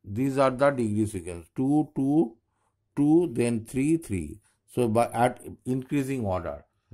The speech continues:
So this is the degree sequence of this graph, or of this graph, two,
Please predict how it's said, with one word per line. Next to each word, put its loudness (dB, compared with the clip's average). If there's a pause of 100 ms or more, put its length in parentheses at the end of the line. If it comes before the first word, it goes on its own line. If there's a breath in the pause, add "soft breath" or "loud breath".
So -6
this -4
is 0
the 8
degree 2
sequence 0
of -2
this -2
graph, 0 (600)
or -2
of -2
this -4
graph, -6
two, 0